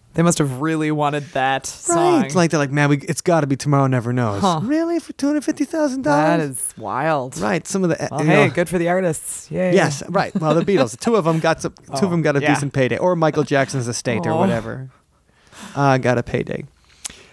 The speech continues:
Speaker 2: Uh, she said, she said, "I am the walrus, obviously. I am the ape man." <laughs> Woo! Like,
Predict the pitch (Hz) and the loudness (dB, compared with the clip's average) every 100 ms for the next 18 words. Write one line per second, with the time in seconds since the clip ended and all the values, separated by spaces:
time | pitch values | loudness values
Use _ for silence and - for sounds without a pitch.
0 | - 131 139 - 202 - 170 - 233 - | -6 2 2 4 2 2 2 2 0 0
1 | 214 196 185 170 - 170 165 151 143 156 | 0 0 0 -4 -4 -2 0 -2 0 0
2 | 147 151 - - 151 147 139 123 - - | 2 0 -2 -6 0 0 0 0 -2 -2
3 | 131 127 127 151 147 143 139 143 151 156 | -2 -2 -2 0 2 2 0 0 2 0
4 | 160 156 165 311 403 440 453 440 415 392 | 2 0 0 0 2 2 2 2 2 2
5 | 381 359 247 - - - - 175 | 2 2 -2 -6 -16 -10 -4 -2